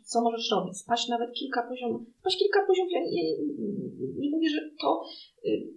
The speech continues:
że to jakoś człowieka frustruje, bo, bo moim zdaniem nie. Można po dwudziestu latach zrobić zupełnie coś innego, zrobić zupełny zwrot. Można też zostać w branży, ale zejść sobie trochę niżej, dać sobie pofolgować w życiu, tak? Nie, nie, nie, nie robić wszystkiego,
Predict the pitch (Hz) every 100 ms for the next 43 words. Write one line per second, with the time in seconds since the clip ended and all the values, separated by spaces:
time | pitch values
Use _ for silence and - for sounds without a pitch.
0 | - 240 269 277 285 - 294 294 294 285
1 | - - 294 - 466 180 175 185 208 220
2 | 240 269 269 - 294 294 330 294 202 202
3 | 262 262 233 226 277 - 240 240 262 262
4 | 269 277 262 - 277 269 269 - 214 175
5 | 180 220 233 226 - - 254 247 233 214
6 | 180 190 226 240 294 320 311 453 440 -
7 | - - - 190 202 196 - 262 269 -
8 | - - _ _ 240 320 330 339 392 381
9 | - - 349 349 349 370 381 330 - -
10 | - 240 294 339 339 330 349 359 349 311
11 | 269 180 170 - - - - - 196 202
12 | 214 226 233 247 247 247 240 254 262 269
13 | - 262 - 240